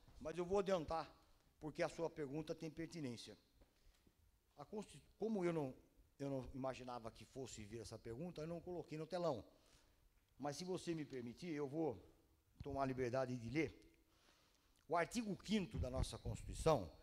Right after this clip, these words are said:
que tá no título dois e que dispõe dos direitos e garantias constitucionais, ele diz: "Todos são iguais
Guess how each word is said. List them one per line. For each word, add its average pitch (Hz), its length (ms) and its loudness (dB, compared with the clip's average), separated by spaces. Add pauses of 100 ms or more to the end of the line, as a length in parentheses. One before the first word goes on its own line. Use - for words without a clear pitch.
(100)
que - 80 -6
tá 156 140 6
no 147 100 8
título 135 360 0
dois 131 340 6
e 135 80 0
que - 80 -10
dispõe 143 400 0
dos 139 180 0
direitos 143 460 0
e 131 40 0
garantias 117 520 -4
constitucionais, 107 1040 -4 (600)
ele 151 180 2
diz: 131 220 0
"Todos 202 340 4
são 180 220 4
iguais 131 560 6